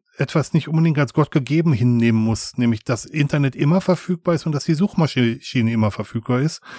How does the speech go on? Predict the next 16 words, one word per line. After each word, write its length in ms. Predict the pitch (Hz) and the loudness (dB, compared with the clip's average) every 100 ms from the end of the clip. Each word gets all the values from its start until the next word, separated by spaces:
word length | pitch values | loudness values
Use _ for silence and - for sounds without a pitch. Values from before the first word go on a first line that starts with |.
| - - - | -20 -8 0
ähm, 280 | 131 131 - - - | 2 2 -4 -20 -4
das 200 | 127 - | -2 -2
ist 100 | 139 | -2
auch 240 | 170 190 | 0 2
ein, 180 | 180 135 | 2 2
auch 220 | 135 165 | 2 2
ein 80 | 185 | 2
Prozess, 460 | - - 117 104 - | 0 -2 -2 -4 -2
den 160 | 117 | 0
man, 220 | 107 107 101 | 2 0 -2
den 140 | 117 | -2
man 120 | 107 | -2
durchlaufen 520 | 110 101 101 92 104 | -2 -2 -4 -4 -6
muss 220 | 95 95 - | -6 -6 -6
letzten 340 | 101 - - | -6 -4 -4
Endes. 500 | 95 95 95 - - | -4 -6 -6 -8 -10